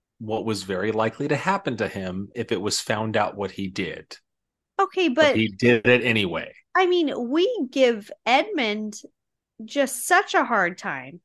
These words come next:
Speaker 2: because he betrayed them too. And what, because he doesn't have a cute little poof tail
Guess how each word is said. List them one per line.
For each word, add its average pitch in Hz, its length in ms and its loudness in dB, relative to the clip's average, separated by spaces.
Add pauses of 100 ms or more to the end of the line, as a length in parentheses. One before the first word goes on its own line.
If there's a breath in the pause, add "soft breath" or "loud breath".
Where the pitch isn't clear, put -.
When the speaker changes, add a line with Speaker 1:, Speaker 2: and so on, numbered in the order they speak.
Speaker 2:
because 247 360 -2
he 247 280 -2
betrayed 202 840 0
them 202 280 0
too. - 540 -6 (1800)
And 240 200 0
what, 220 200 4
because 220 280 -2
he 220 100 -4
doesn't 214 240 0
have 220 180 2
a 240 60 -2
cute 233 280 -2
little 208 420 2
poof 247 340 -8
tail 262 540 -2